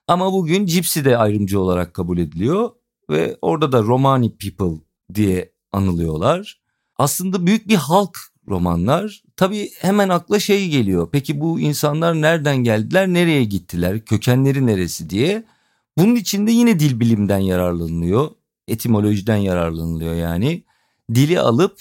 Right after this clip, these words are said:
içindeki kelimelerin kökenlerine bakmak suretiyle, hatta dili böyle bir soğan kabuklarını tek tek ayıklar gibi ayıklayarak o en merkezdeki köke ulaşmak suretiyle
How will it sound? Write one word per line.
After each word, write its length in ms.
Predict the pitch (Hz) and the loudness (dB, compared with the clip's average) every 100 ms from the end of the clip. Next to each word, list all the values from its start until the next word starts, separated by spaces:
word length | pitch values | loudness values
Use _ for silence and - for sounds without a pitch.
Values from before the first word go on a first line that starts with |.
| - | -12
içindeki 560 | 135 156 160 151 180 | -8 -4 -4 -4 -6
kelimelerin 640 | 170 143 131 123 120 156 185 | -2 0 2 2 0 0 -2
kökenlerine 800 | - 135 143 135 143 143 156 117 | 0 0 2 2 2 2 0 0
bakmak 420 | 110 151 160 - | -2 -4 -4 -2
suretiyle, 760 | 113 98 87 - 85 90 131 | -2 0 -2 -4 -4 -2 0
hatta 480 | 135 127 - 127 117 | 0 -2 0 0 0
dili 220 | 127 131 | -2 0
böyle 260 | 120 117 123 | 2 2 0
bir 240 | 131 123 _ _ _ _ - | -2 -4 _ _ _ _ -10
soğan 380 | - 127 131 131 | -4 0 0 0
kabuklarını 800 | 120 110 - 117 113 127 143 | -4 -4 -2 0 0 -2 -4
tek 300 | - 127 120 | -2 -4 -2
tek 260 | - 120 - | -6 -6 -2
ayıklar 400 | 110 110 - 127 | -2 -2 -2 -2
gibi 280 | 113 98 117 | -2 -4 -2
ayıklayarak 720 | 101 104 - 120 117 113 123 - - | -2 -4 -2 0 2 0 -4 -8 -4
o 160 | 110 | -4
en 180 | 123 123 | 2 2
merkezdeki 1000 | 120 113 104 104 110 95 107 139 139 - _ | 4 4 2 0 -4 -2 -4 -2 -4 -4 _
köke 340 | - 107 143 135 | -4 -2 0 0
ulaşmak 540 | 107 98 - 98 - | 0 -2 -4 -10 -10
suretiyle 760 | - 90 87 - 95 135 220 | -8 -4 -6 -4 -4 -2 -2